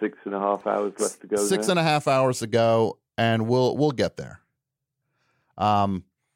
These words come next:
Speaker 1: Yeah. Okay.
Speaker 2: awesome.
Speaker 1: Well,
Speaker 2: Thank you so much, Jarvis. I appreciate it.
Speaker 1: Well, yeah, good, good, good to speak to you.
Speaker 2: Of course. Thank you. We will talk to you soon. And thank you again, and have a great night.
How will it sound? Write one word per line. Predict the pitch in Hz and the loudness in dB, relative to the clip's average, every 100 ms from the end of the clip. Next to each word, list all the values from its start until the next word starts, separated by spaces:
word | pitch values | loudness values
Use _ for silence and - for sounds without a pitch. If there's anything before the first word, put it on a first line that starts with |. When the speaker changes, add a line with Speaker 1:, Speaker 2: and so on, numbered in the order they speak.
| _ 87 | _ -6
Speaker 1:
Yeah. | 87 62 - _ - | -4 -4 -8 _ -2
Okay. | 92 87 87 76 | -2 0 -2 0
Speaker 2:
awesome. | 107 92 - | 2 0 -2
Speaker 1:
Well, | - _ _ _ _ _ _ _ _ _ | -14 _ _ _ _ _ _ _ _ _
Speaker 2:
Thank | - 170 151 | -2 -2 -2
you | 147 | -4
so | - 123 | 0 0
much, | 113 95 - | 0 -2 -2
Jarvis. | 98 95 95 | 0 0 -2
I | 110 | -4
appreciate | - 117 110 110 110 | 0 -2 0 0 0
it. | 110 - | 0 0
Speaker 1:
Well, | 113 | 2
yeah, | 113 98 | 4 2
good, | - 127 - - | 2 0 -2 -4
good, | 127 107 - | -2 -2 -2
good | 123 95 | -2 -2
to | 113 - | -8 -4
speak | 110 104 - - | -4 -4 -8 -4
to | |
you. | 85 80 - _ | -2 -2 -10 _
Speaker 2:
Of | 110 - | -10 -6
course. | 117 92 104 | -6 -4 -4
Thank | 120 117 | -4 -4
you. | 107 110 | -4 -4
We | 113 | -2
will | 120 | -2
talk | - 143 143 | -2 -2 -2
to | |
you | 160 | -6
soon. | 160 202 208 170 - _ | -4 -4 -2 -2 -6 _
And | 139 151 | -4 -2
thank | - 170 170 | -2 -2 -2
you | 175 180 | -2 -2
again, | 180 180 196 214 | -2 -4 -4 -4
and | 208 - _ _ _ _ _ _ _ _ | -8 -10 _ _ _ _ _ _ _ _
have | - 135 | -4 -4
a | |
great | 135 143 110 | -2 -4 -4
night. | 90 85 | -10 -12